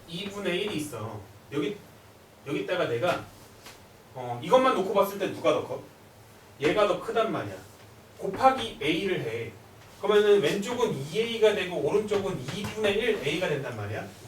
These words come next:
그럼 이 에이가 커? 이분의 일 에이가 커? 이거는 A의 부호에 따라 달라진다고. A가 양수면 부등호 방향 안 바뀌고 A가 음수면 부등호 방향이 바뀐단 말이야. 겁내 빡세. 맞지?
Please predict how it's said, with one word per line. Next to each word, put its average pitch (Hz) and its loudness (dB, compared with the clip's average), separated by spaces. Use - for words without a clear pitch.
그럼 208 4
이 233 -2
에이가 254 0
커? 247 6
이분의 214 0
일 185 4
에이가 120 -2
커? 165 -12
이거는 233 2
A의 202 0
부호에 226 8
따라 160 6
달라진다고. 107 -6
A가 240 8
양수면 202 0
부등호 202 2
방향 165 0
안 123 -4
바뀌고 127 -4
A가 170 8
음수면 196 0
부등호 185 2
방향이 165 -2
바뀐단 - 0
말이야. 101 -6
겁내 143 -4
빡세. 101 -8
맞지? 147 -8